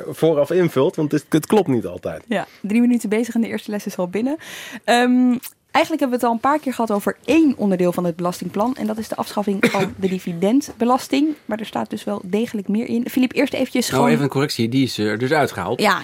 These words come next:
Speaker 2: nu eruit,
Speaker 3: Het meest
Speaker 2: inderdaad.
Speaker 3: omstreden onderdeel van de di-, van het belastingplan, dat in het regeerakkoord eigenlijk al was aangekondigd, ehm,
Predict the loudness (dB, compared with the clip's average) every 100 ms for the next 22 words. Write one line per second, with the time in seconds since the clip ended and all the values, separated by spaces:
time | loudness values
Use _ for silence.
0 | -6 2 4 4 4 2 6 6 6 4
1 | 0 2 4 4 4 4 2 2 2 2
2 | 0 0 0 0 2 0 2 2 4 2
3 | 0 -6 -6 -6 -6 -6 -2 -2 2 2
4 | 2 0 0 -2 -2 -2 0 0 -2 0
5 | 0 0 -8 -18 -18 -18 -16 -2 2 2
6 | 2